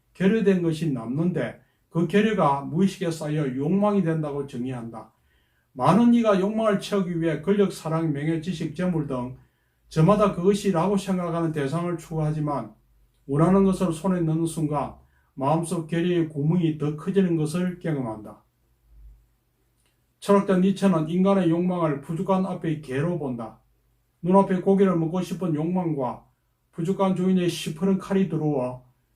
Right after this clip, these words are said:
전진도 후퇴도 할 수 없어 하염없이 머뭇거리는 한 마리의 개. 그 가련한 개가 우리 아닐까? 아니, 스스로 욕망의 개가 되어버린 것은 아닐까?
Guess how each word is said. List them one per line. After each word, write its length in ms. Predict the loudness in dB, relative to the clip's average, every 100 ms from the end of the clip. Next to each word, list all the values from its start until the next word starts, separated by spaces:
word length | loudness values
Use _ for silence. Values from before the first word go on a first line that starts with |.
| _
전진도 720 | -4 0 2 4 2 2 -2
후퇴도 480 | -2 -8 -2 0 0
할 200 | -2 -6
수 100 | -4
없어 320 | -6 -4 -6
하염없이 720 | -8 -8 -4 -2 -2 -2 -2 -2
머뭇거리는 640 | -2 -2 -2 -2 -2 -2
한 240 | -4 -8
마리의 360 | -6 -6 -6 -6
개. 280 | -8 -10 -10 -18 _ _ _ _ -2
그 180 | -2
가련한 420 | 4 4 6 4 4
개가 320 | 0 2 2
우리 180 | 4 2
아닐까? 600 | 2 0 -2 -6 -10 _ _ _ _ _ _
아니, 220 | 0 2
스스로 440 | 2 2 4 4 4
욕망의 480 | 2 2 2 0
개가 380 | 0 -2 0 0
되어버린 440 | 0 0 0 -2 0
것은 380 | 0 0 -2
아닐까? 580 | -4 -4 -6 -6 -14 -16